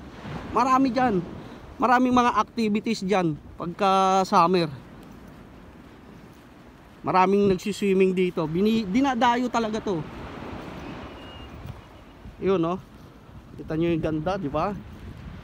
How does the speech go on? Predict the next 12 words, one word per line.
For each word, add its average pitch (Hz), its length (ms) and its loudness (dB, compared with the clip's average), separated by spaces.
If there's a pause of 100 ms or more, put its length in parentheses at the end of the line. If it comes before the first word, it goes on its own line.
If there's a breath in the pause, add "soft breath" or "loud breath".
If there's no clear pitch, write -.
(520)
Ganda 143 320 -2
ng 151 160 0
beach. 202 480 -6 (360)
Mm. 180 440 4 (1500)
Mm. 175 340 4 (1160)
Oy, 311 240 10
Richard! 311 400 8 (480)
Kumaway 330 400 6
ka 339 80 4
naman 349 240 4
dyan! 285 320 6 (240)
Oh, 240 400 2